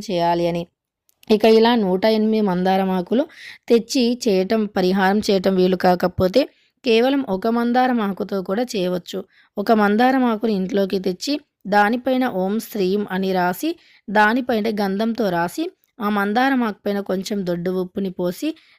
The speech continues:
దానిని ఇంటి యొక్క ఉత్తరం దిక్కు, దిక్కున పెట్టాలి. ఇలా పెట్టడం వల్ల ధనం అనేది ఆకర్షింపబడుతుంది.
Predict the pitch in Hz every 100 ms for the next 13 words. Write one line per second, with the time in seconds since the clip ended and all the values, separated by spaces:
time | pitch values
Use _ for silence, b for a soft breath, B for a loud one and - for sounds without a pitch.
0 | - 214 214 262 277 247 196 196 214 269
1 | 220 208 262 247 196 180 - 233 208 185
2 | 185 - 185 - b b - 196 226 247
3 | 247 233 185 190 175 180 233 b b 233
4 | 240 254 247 214 254 254 269 247 202 208
5 | 196 190 - - 196 196 240 247 220 202
6 | 226 220 185 180 196 208 190 185 208 185
7 | 175 175 175 175